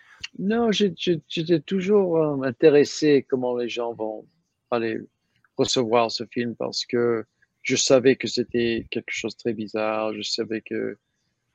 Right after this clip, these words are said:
il était très bizarre, euh, et mon amitié avec lui était très bizarre. Euh, ça, c'était un peu comique de voir qu'est-ce qu'ils vont penser.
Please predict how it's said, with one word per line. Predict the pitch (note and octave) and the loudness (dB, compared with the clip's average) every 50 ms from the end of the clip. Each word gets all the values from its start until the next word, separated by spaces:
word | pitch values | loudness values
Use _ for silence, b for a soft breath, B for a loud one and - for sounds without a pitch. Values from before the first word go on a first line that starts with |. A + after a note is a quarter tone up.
| _ _ _ _ | _ _ _ _
il | C3 B2+ A#2 | -2 2 2
était | A#2+ A#2 - - A#2 | 2 2 2 -2 -4
très | - - - B2 A2+ | -4 -2 -2 -2 -2
bizarre, | G#2 A2+ G#2 G2+ A2 A2 A2 A2 A2 A2 A2 G#2+ G#2 G2 - _ _ - | -2 -6 -6 -4 -4 -2 -2 -2 -2 -2 -2 -4 -6 -8 -14 _ _ -6
euh, | A2+ A2 A2 A2 A2 G#2+ G#2+ G#2+ G#2+ G#2 G#2 _ _ _ _ _ _ _ _ _ _ _ _ _ _ | -4 -4 -4 -4 -4 -6 -8 -10 -10 -12 -14 _ _ _ _ _ _ _ _ _ _ _ _ _ _
et | B2 B2 A#2+ | -2 -2 0
mon | A2+ A#2 A#2+ A#2+ A#2 A#2 | 0 0 0 0 0 0
amitié | A#2 A#2 A#2+ A#2 - - - C3+ B2+ | 0 0 -2 -4 -4 2 6 6 6
avec | B2 A2+ A#2+ A2 - _ | 6 6 2 -2 -2 _
lui | - A2+ A2 | -4 -4 -2
était | A2+ G#2+ - G#2+ | -4 -6 -8 -16
très | - - - | -12 -10 -8
bizarre. | G#2 G#2 - - - - - - - _ _ b b b b b b b b _ _ _ C3 | -8 -8 -8 -8 -6 -8 -8 -8 -12 _ _ b b b b b b b b _ _ _ 0
Euh, | C3 B2 A#2 A#2 A2+ A2+ A2+ A2 - _ _ _ | 2 2 2 2 0 -2 -4 -6 -10 _ _ _
ça, | - - - B2+ | -2 0 0 0
c'était | - - - A#2+ - C3 | -2 -2 -6 -2 0 0
un | A#2 A2 G2+ - | 0 0 -4 -6
peu | - A#2+ A#2+ A2+ A2 G#2+ A2 A2 A2+ - - | -4 -4 -2 -2 -2 -4 -6 -6 -8 -10 -6
comique | - B2 B2 B2 C3+ D#3 F3 D3+ - - - | -2 0 0 2 2 0 0 -2 -6 -2 -2
de | C3 | 0
voir | A#2 A2 A#2 A#2 A#2 A2 A2 A2 G#2+ - _ _ _ _ _ _ _ _ _ _ _ _ | 2 4 4 4 4 4 2 0 -2 -6 _ _ _ _ _ _ _ _ _ _ _ _
qu'est-ce | - C3 A#2 - | -2 -2 -2 0
qu'ils | - B2 G#2+ | -4 -6 -6
vont | G#2+ G#2+ G2 | -6 -8 -8
penser. | _ G#2+ G#2+ F#2+ - - A#2+ - - - | _ -12 -10 -10 -4 -4 -2 -4 -4 -6